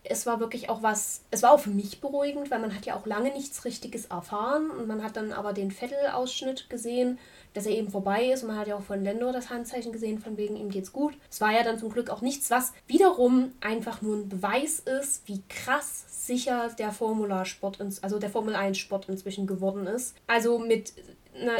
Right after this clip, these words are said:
Halo ist ja nun wirklich nur das Neueste, aber mit allem drum und dran und dass man wirklich aus seinen Fehlern lernt, auch eben dadurch, dass der letzte tödliche Crash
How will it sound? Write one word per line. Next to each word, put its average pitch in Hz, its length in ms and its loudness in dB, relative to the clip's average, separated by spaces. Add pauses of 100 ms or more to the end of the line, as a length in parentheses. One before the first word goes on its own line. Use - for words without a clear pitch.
(100)
Halo 240 260 6
ist 240 100 0
ja 233 80 0
nun 226 300 -2
wirklich 220 300 -4
nur 226 100 0
das 214 100 -6
Neueste, 233 520 0
aber 233 160 2
mit 208 180 -2 (100)
allem 247 300 2
drum 294 220 -2
und 294 160 -2
dran 233 180 -2
und 240 100 -2
dass 220 120 -8
man 202 200 -2
wirklich 254 300 -6
aus 233 140 -6
seinen 202 220 -4
Fehlern 196 380 0
lernt, 190 340 0 (480)
auch 226 220 4
eben 226 220 0
dadurch, 214 460 2
dass 226 200 -2
der 226 120 -4
letzte 214 400 -6
tödliche 226 440 -4
Crash - 440 -6